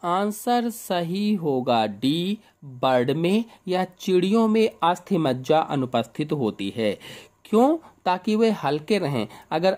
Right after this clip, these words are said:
अस्थि मज्जा होगी, उनमें हड्डियों में द्रव भरा होगा, तो क्या होगा? वजन होगा, जिससे वे उड़ नहीं पाएंगे, इसलिए बर्ड में अस्थि मज्जा अनुपस्थित होती है। नेक्स्ट क्वेश्चन है,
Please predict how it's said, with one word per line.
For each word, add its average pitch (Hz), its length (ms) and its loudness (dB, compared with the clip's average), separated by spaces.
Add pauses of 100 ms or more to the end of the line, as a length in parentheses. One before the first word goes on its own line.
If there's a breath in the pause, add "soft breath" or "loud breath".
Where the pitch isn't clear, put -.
अस्थि 170 240 -2
मज्जा 156 340 0
होगी, 165 360 0
उनमें 180 220 0
हड्डियों 147 400 0
में 165 240 0 (300 loud breath)
द्रव 160 140 4
भरा 143 320 -2
होगा, 190 580 2 (320 loud breath)
तो 170 80 -4
क्या 156 180 -2
होगा? 165 260 2
वजन 147 380 0
होगा, 214 240 4
जिससे 190 260 -2
वे 156 140 4
उड़ 143 240 0
नहीं 104 240 0
पाएंगे, 117 480 0 (260 loud breath)
इसलिए 185 540 0 (260 loud breath)
बर्ड 139 340 2
में 196 220 0
अस्थि 131 380 -4
मज्जा 120 400 -2
अनुपस्थित 110 680 -6
होती 117 340 -2
है। 190 200 -2 (240)
नेक्स्ट 151 280 -4
क्वेश्चन 165 280 -4
है, 160 280 0